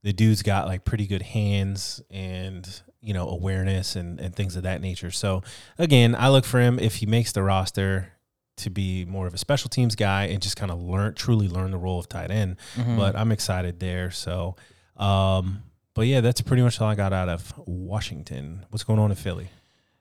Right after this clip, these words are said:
Speaker 2: All right, so I'm just gonna start off with the whole Zach Ertz thing. You know, there's still, you know, speculation that he will be traded to, um, either the Bills or maybe even still the Titans, uh,
Speaker 1: Oh.
Speaker 2: depending on, you know, which team puts together the best trade package.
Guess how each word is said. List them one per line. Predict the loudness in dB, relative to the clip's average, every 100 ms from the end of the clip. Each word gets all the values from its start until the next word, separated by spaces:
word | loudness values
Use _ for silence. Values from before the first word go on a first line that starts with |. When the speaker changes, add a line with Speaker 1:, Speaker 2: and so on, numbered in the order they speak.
| _ _
Speaker 2:
All | 4
right, | 4 4
so | 2 6 8 6 4 0
I'm | -4
just | 0
gonna | 2 2
start | 4 4
off | 2
with | 0
the |
whole | -2 0
Zach | 0 -2 -2
Ertz | -4 -2
thing. | 0 0 -2 -4
You | 0
know, | 2 2
there's | 0 0
still, | 0 2 4 4 2 0 -4 -10 -16 -6
you | -2
know, | -2
speculation | 2 0 2 0 0 0
that | -4
he | -2 -2
will | 2 2
be | 0 -4
traded | -4 -2 -2 -2 -4 -10 -14 _
to, | -8 -4 -2 0 -2 -4 -6 -8
um, | -10 -10 -4
either | 0 0
the | 0
Bills | -2 0 0 0 -2 -4
or | -4 0
maybe | 0 0
even | 0
still | -2 -4
the | -6
Titans, | -6 -4 -2 -4 -6 -14 -20 -18 -2
uh, | 2 2
Speaker 1:
Oh. |
Speaker 2:
depending | 2 2 2 2
on, | -2 -4 -4
you | -4
know, | -4 -4 -6 -6
which | -6 -6
team | -4 -4 -2 -4 -8 -14 _ _ _
puts | -10 -6
together | -4 -2 -2
the |
best | 0 -2 -2
trade | -2 -2
package. | 0 -2 -2 -4 -6